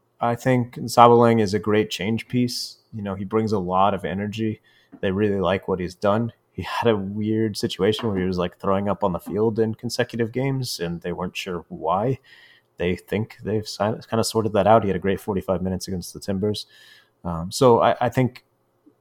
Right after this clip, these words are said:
those guys will still compete for playing time, but I do, for Cervenia, I do worry about his kind of progression because this is a guy who I think fills a role that we're gonna see more as, as M L S academies produce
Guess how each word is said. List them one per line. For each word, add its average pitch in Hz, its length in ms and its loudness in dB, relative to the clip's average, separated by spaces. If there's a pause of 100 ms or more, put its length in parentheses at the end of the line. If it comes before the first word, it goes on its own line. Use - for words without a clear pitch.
(240)
those 131 220 4
guys 127 240 8
will 117 80 2
still 120 240 2
compete 107 340 0
for 107 120 -2
playing 101 340 -2
time, 127 400 -2
but 95 380 0 (920)
I 143 80 4
do, 147 520 4 (520)
for 147 120 0
Cervenia, 139 720 2
I 120 140 2
do 131 400 2
worry 110 840 2
about 98 500 2 (180)
his 104 340 0
kind 104 220 -4
of 92 160 -4
progression 95 680 0
because 92 580 0
this - 160 -8
is 95 120 -6
a 98 40 -4
guy 98 280 4
who 98 180 -4
I 92 80 0
think 113 260 -4
fills 123 300 0
a 104 60 2
role 95 260 2
that 101 100 -2
we're 95 100 -2
gonna 107 200 -2
see 117 180 -2
more 101 500 0
as, 104 220 -6
as 117 260 4
M 120 120 2
L 120 80 2
S 113 100 0
academies 107 460 0
produce 101 500 -6